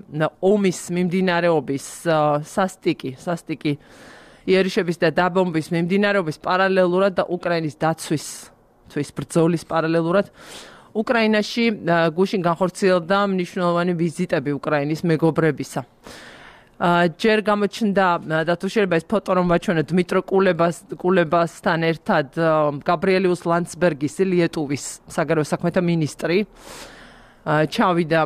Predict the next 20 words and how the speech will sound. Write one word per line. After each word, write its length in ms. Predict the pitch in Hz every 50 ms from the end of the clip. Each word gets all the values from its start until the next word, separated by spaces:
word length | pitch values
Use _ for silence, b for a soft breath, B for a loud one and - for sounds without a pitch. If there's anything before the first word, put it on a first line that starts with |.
| 147 -
ა, 120 | - 151 156 156
უკრაინაში, 760 | 160 160 - 202 185 185 185 190 190 190 185 185 - - 240 220
კიევში 520 | - - 202 196 196 190 - - 220 208
და, 200 | 185 175 226 240 269 277
ა, 240 | 254 226 - 156 165 165 165 165 165 165
მოგვიანებით, 880 | 175 185 202 190 190 220 220 208 202 202 196 196 175 190 240 269 254 - - - -
ა, 400 | 220 185 175 170 165 160 165 160
აი, 40 | 165
ხედავთ 340 | - 190 165 151 143 131 - 151
ახლა 140 | - 139 135 -
ფოტოს, 480 | - 165 143 - 165 175 208 214 - - - - - 175
ა, 100 | 160 156 151 143 - B B B B B B B B B B B B B -
კულებასი 880 | 147 147 147 147 151 147 - - 165 165 160 156 147 156 147 - - 147
და 160 | 147 151 147
ლანდსბერგისის 880 | 151 151 151 - - - 165 156 156 139 160 170 - - 240 262 226 -
და 80 | 233
მოგვიანებით 720 | 208 202 202 190 202 214 208 208 202 202 190 233 214 - 202
უკრაინაში 640 | 180 - 185 180 180 180 180 175 175 - - 208
ჩავიდნენ 640 | - - 240 202 175 165 160 160 147 165 190 202 208
პოლონეთის, 800 | 190 - 202 180 175 180 180 175 170 156 143 - - 190 196 190